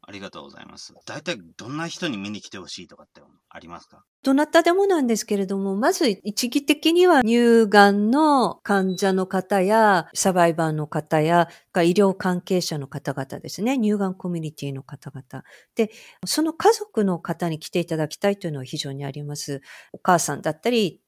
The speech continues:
Speaker 2: 妻である人が舞台で頑張っている姿っていうのを見てもらいたいですね。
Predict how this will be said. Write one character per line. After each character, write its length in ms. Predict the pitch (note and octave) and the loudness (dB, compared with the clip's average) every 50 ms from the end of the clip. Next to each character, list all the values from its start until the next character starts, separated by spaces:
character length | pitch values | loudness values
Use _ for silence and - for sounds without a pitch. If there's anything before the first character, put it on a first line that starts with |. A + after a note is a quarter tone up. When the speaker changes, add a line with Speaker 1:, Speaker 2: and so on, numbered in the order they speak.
| _ _ | _ _
Speaker 2:
妻 300 | - - F#3+ F3 D#3 D3 | -6 -4 -2 -2 -2 -2
で 120 | - C3+ C3+ | -2 -2 -2
あ 100 | C3+ C#3 | -2 -4
る 260 | C3+ C#3 C3+ C3+ - | -4 -6 -10 -12 -12
人 260 | - - - - D#3 | -14 -12 -10 -10 -6
が 240 | D3+ G3 A3 G#3 G#3 - - - - _ _ _ _ _ - | 0 0 0 0 0 -4 -12 -20 -20 _ _ _ _ _ -8
舞 100 | F#3 - | -4 -2
台 160 | - C#3+ C#3 | 0 0 0
で 80 | C3+ C3+ | -2 -4
頑 220 | - D3 C#3+ C#3+ | -4 -6 -6 -8
張 80 | C#3 C#3 | -8 -10
っ 40 | |
て 200 | - _ - D3+ | -12 _ -10 -8
い 80 | D#3 F3+ | -8 -6
る 160 | A3+ C4+ C#4 | -6 -6 -6
姿 420 | - - - F#3 E3 D3+ - C#3+ A#2+ | -6 -8 -6 -6 -6 -6 -6 -6 -8
っ 140 | - _ | -8 _
て 100 | - G#3+ | -6 -4
い 40 | A3+ | -2
う 20 | A3+ | -2
の 80 | G3+ | -2
を 20 | D#3+ | -4
見 140 | D3+ D3 | -6 -6
て 80 | - D3+ | -8 -10
も 100 | C#3 C3+ | -10 -8
ら 120 | C3 C3+ C3 | -8 -8 -10
い 40 | B2+ | -8
た 140 | - C#3 | -10 -10
い 80 | - - | -12 -10
で 100 | - D#3+ | -12 -14
す 160 | - - F3+ | -12 -8 -6
ね。 200 | G3 A3 A#3 A3+ | -4 -4 -6 -6